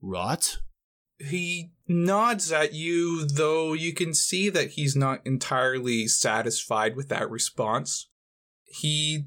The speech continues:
Speaker 2: continues pointing with his left hand, but he brings his right hand up and kind of gently sways it to his left as though he was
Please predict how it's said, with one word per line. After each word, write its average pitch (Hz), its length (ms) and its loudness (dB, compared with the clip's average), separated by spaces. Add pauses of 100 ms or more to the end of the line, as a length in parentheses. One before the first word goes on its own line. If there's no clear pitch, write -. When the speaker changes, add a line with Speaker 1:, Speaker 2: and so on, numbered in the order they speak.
Speaker 2:
continues 208 520 0
pointing 143 400 0
with 131 140 0
his 127 160 -4
left 120 320 0
hand, 113 360 -2
but 123 120 -2
he 135 60 -2
brings 175 200 -2
his 123 160 -4
right 123 220 -2
hand 120 280 0
up 113 220 -2 (460)
and 123 160 0
kind 170 260 0
of 127 260 0 (140)
gently 131 920 0 (300)
sways 135 640 2
it 123 160 2 (160)
to 131 200 0
his 123 220 0
left 113 360 0
as 113 220 0
though 123 200 2
he 123 180 -2
was 117 400 0